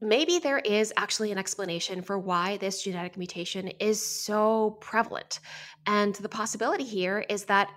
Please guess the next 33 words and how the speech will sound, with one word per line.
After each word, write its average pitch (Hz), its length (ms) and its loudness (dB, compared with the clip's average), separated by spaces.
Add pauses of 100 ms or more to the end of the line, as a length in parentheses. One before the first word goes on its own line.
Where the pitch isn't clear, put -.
infectious 214 580 -2
disease 220 560 -4
may 151 160 -4
be 160 140 -8
to - 80 -8
blame. - 420 -8 (400)
Maybe 226 640 4
when 196 500 2 (220)
infectious 196 460 -2
diseases 196 640 -6
were 180 220 0 (400)
even 220 320 0
more 220 220 2
prevalent 208 520 2
than 208 140 0
they 190 160 0
are 190 240 2
today 196 460 0
and 180 200 -2
plagues 190 400 -4
were 185 120 -4
wiping 185 320 -2
out 196 100 -4
populations 190 680 -4
around 190 420 -2
the 190 60 -8
world, 196 400 -4 (340)
having 311 360 6
this 320 180 -4
mutation 269 480 -6
was 180 180 -8
actually 196 560 -4
protective. - 640 -6